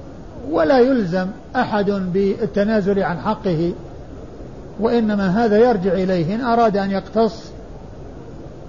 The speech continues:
اقتص، وإن أراد أن يتنازل عن القصاص ويتحول إلى الدية أو يعفو أصلاً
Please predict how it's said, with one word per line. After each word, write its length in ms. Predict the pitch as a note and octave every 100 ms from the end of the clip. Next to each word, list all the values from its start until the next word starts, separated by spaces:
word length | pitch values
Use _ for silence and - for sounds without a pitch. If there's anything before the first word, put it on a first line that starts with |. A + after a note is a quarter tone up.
| - -
اقتص، 480 | G#3+ - A3 G#3+ - G#3+ - - - - - - -
وإن 300 | B3+ C#4 C4
أراد 360 | A#3 A3+ A3+ F#3+
أن 280 | A3 G#3+ G3
يتنازل 640 | G3+ G3+ A3+ A3+ F#3+ E3+
عن 180 | D#3 A3
القصاص 600 | G#3+ G3+ - G#3 D#3+ F3+
ويتحول 760 | F#3+ G3 F#3 - A3 A#3 G#3
إلى 160 | A3+ G#3+
الدية 400 | D#3+ A#3 C#4 C#4 - - - - - - - - - -
أو 160 | B3+ B3
يعفو 440 | B3+ G3+ D3 G#3+ A3+
أصلاً 380 | A#3+ - B3+